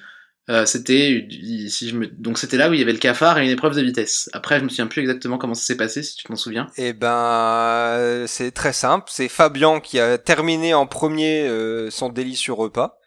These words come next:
Speaker 1: Ouais.
Speaker 2: Donc c'est lui qui a gagné, entre guillemets, la première partie, la première manche.
Speaker 1: Mhm.
Speaker 2: Et ensuite est arrivé derrière Magali, qui a été, euh, très performante malgré son dégoût
Speaker 1: Ouais, à la
Speaker 2: pour ces
Speaker 1: surprise
Speaker 2: trucs-là.
Speaker 1: générale.
Speaker 2: Et encore une fois, à ce moment-là, euh, bah,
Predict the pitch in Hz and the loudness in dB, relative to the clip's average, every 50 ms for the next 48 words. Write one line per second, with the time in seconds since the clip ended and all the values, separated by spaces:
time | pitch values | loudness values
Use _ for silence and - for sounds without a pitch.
0 | _ _ _ _ _ - 120 117 117 131 - - 120 120 - - 127 127 120 123 | _ _ _ _ _ -2 2 4 4 4 4 2 -4 -6 -4 -2 -2 -2 0 0
1 | 135 147 147 143 - 117 107 104 110 127 127 127 127 135 139 127 113 - - 120 | -2 -2 -2 -4 -4 -6 -6 -2 -2 -2 -2 0 -2 -2 -2 -2 -2 -4 -8 -14
2 | 113 113 120 123 131 127 123 110 107 110 110 - - - 117 117 113 110 _ - | -10 -8 -8 -6 -4 -4 -2 -2 -2 -4 -4 -4 -4 -4 -2 -2 -4 -6 _ -4
3 | 113 104 - - - 127 123 120 117 - - 127 120 110 107 110 113 123 156 180 | -6 -6 -6 -10 -8 -4 -2 -2 -2 -2 -2 -2 0 -2 -2 0 -2 -2 -2 -4
4 | - - - - _ _ - 131 123 113 135 202 254 - 127 135 139 143 139 - | -6 -10 -16 -16 _ _ -4 -4 -2 -2 -2 -2 0 2 4 4 4 4 2 0
5 | - 175 165 - - 139 123 120 120 135 131 123 131 127 120 127 123 117 120 127 | -4 -4 -6 0 2 4 4 4 2 0 -2 -2 -2 0 2 2 4 4 4 2
6 | 127 123 - 101 113 139 185 208 180 151 151 143 127 123 143 185 - _ _ _ | 2 0 0 -2 0 2 2 4 4 6 4 6 4 4 0 -4 -8 _ _ _
7 | _ _ _ _ _ _ _ _ - - 123 113 110 110 - - 127 117 107 101 | _ _ _ _ _ _ _ _ -4 -2 0 0 0 -2 -4 -6 -4 -4 -2 -4
8 | 95 95 107 - - - 156 143 - 147 127 - - 151 139 123 135 143 147 139 | -6 -8 -10 -4 0 2 2 2 2 0 -2 -2 0 0 0 2 2 0 -2 -2
9 | - - - 120 117 113 120 113 120 123 135 131 - - 117 107 110 113 135 143 | -4 -6 -6 -4 -4 -4 -4 -6 -6 -6 -6 -4 -6 -8 -10 -10 -6 -2 -2 -2
10 | 139 123 139 151 156 - _ _ _ _ - - 151 147 139 - - 143 143 143 | 0 -2 -6 -10 -10 -12 _ _ _ _ -6 0 2 4 4 4 2 0 2 4
11 | - - 147 - 170 160 147 135 135 127 127 120 127 131 117 101 90 - - _ | 4 4 4 4 2 2 2 2 2 2 4 4 4 2 0 -2 -6 -10 -16 _
12 | _ _ _ _ _ _ - 165 180 185 160 160 151 - - 156 135 143 143 139 | _ _ _ _ _ _ 2 6 6 8 8 6 4 4 2 2 4 2 2 0
13 | 131 - 185 170 151 - - 143 131 127 123 120 117 120 135 160 180 180 170 139 | 2 2 4 4 2 2 -2 -4 -2 0 2 2 4 6 6 6 6 6 6 4
14 | 117 110 110 110 110 110 110 110 110 110 110 110 110 101 120 120 - | 2 0 -2 -2 -2 -4 -4 -4 -4 -4 -6 -6 -6 -6 -6 -6 -6